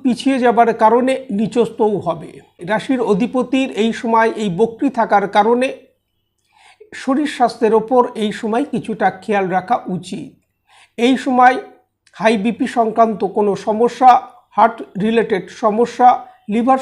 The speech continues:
সংক্রান্ত সমস্যা, পেটের সমস্যা,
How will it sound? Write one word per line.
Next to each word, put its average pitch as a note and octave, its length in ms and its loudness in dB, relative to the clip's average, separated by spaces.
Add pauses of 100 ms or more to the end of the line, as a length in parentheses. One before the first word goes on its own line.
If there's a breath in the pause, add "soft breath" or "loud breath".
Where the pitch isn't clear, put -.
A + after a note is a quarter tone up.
সংক্রান্ত G3+ 460 0 (160)
সমস্যা, A#3 460 4 (540 loud breath)
পেটের B3 300 2 (140)
সমস্যা, B3 480 2